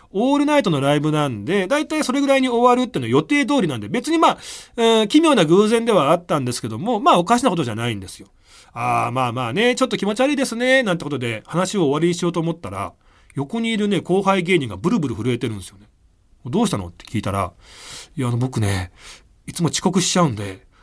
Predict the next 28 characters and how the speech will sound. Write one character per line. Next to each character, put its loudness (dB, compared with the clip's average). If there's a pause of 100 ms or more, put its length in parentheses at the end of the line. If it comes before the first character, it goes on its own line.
(180)
時 -10
計 2
五 0
分 0
進 -4
め 0
て -2
る -2
ん -4
で -8
す -10
け -14
ど、 -16 (480)
僕 -8
の 0
時 0
計 4
も -2 (200)
四 -4
時 -2
四 -2
十 -6
四 -6
分 -8
な -10
ん -18
で -16
す。」 -14